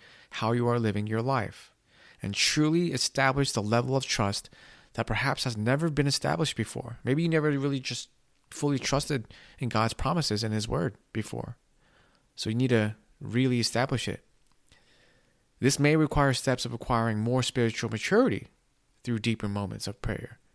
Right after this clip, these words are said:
reading scriptures, uh, being part of a small group,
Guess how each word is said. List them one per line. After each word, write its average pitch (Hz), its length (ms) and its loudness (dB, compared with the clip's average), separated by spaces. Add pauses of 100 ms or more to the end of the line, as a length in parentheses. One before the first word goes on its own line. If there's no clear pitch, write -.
(340)
reading 113 360 2
scriptures, - 600 -4 (520)
uh, 107 160 0
being 135 340 4
part 123 220 6
of 113 80 2
a 104 60 -2
small 104 280 0
group, 104 220 -12